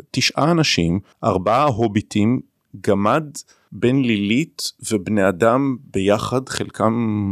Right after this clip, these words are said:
אנשים מהאצולה, לוחמים מפורסמים, זאת אומרת, זה, זה חבורה שהיא, היא כאילו זועקת ל-, לתשומת לב, אה,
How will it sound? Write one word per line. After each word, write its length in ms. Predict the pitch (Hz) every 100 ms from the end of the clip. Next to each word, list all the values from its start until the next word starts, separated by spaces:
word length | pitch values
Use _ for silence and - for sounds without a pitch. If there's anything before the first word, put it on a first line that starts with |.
| 90 85 - -
אנשים 300 | - - 107
מהאצולה, 640 | 101 92 - - 95 107
לוחמים 440 | 127 101 87 95 107
מפורסמים, 640 | 117 - 104 - 101 127
זאת 100 | -
אומרת, 260 | 113 98 -
זה, 160 | 90
זה 180 | 67 98
חבורה 440 | - 90 95 113
שהיא, 540 | 143 147 120 117 110 -
היא 120 | - -
כאילו 320 | - 143 143
זועקת 600 | 107 123 127 - 156 135
ל-, 160 | 139
לתשומת 520 | 131 131 - 135 135 131
לב, 340 | 147 139 131
אה, 160 | 139